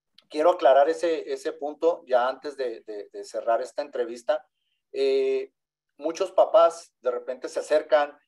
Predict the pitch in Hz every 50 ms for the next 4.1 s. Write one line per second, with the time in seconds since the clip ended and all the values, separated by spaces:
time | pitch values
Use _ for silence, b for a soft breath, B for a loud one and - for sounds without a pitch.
0 | _ _ _ _ _ - 127 123 127 127 139 180 - 180 175 - - 240 - 226
1 | 214 208 214 220 214 220 208 - 160 143 143 143 143 - - 160 214 - - 202
2 | - 147 131 139 139 - - - - - _ - - - - 240 233 226 214 220
3 | 220 226 220 208 214 220 - - 185 165 143 - - 127 123 143 160 165 165 151
4 | 127